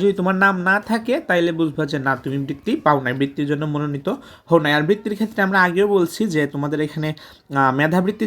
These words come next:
যারা পাবে, তাদেরকে মাসিক আটশো পঁচিশ টাকা দেওয়া হবে, এবং সাধারণ বৃত্তি যারা পাবে, তাদেরকে মাসিক তিনশো পঁচাত্তর টাকা দেওয়া হবে। মেধাবৃত্তি যারা পাবে, তাদেরকে বার্ষিক এককালীন অনুদান দিবে আঠারোশো টাকা, এবং সাধারণ বৃত্তি যারা পাবে, তাদেরকে বার্ষিক অনুদান দিবে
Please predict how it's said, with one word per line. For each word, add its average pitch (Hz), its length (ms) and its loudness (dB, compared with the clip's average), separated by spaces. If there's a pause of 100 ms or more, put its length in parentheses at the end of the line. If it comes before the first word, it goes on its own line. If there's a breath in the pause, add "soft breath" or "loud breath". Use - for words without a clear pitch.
যারা 175 120 6
পাবে, 165 280 2
তাদেরকে 165 260 -2
মাসিক 175 400 -2
আটশো 165 280 0
পঁচিশ 170 280 -4
টাকা 185 140 0
দেওয়া 180 200 0
হবে, 160 220 0
এবং 143 120 -2
সাধারণ 185 380 -2
বৃত্তি 196 240 0
যারা 160 180 2
পাবে, 165 200 -2
তাদেরকে 170 240 0
মাসিক 165 360 -2
তিনশো 156 260 -4
পঁচাত্তর 160 360 -2
টাকা 139 180 0
দেওয়া 170 180 4
হবে। 120 140 -6 (380 loud breath)
মেধাবৃত্তি 208 640 -2 (140)
যারা 175 320 4
পাবে, 185 160 -2 (100)
তাদেরকে 175 300 -6
বার্ষিক 165 440 -2
এককালীন 196 460 0
অনুদান 180 280 0
দিবে 185 180 0 (100)
আঠারোশো 190 340 -2
টাকা, 196 280 -4
এবং 160 140 -2
সাধারণ 180 420 -2
বৃত্তি 190 220 -4
যারা 180 180 0
পাবে, 180 220 -2 (100)
তাদেরকে 160 280 0
বার্ষিক 156 380 0
অনুদান 151 340 -2
দিবে 180 140 0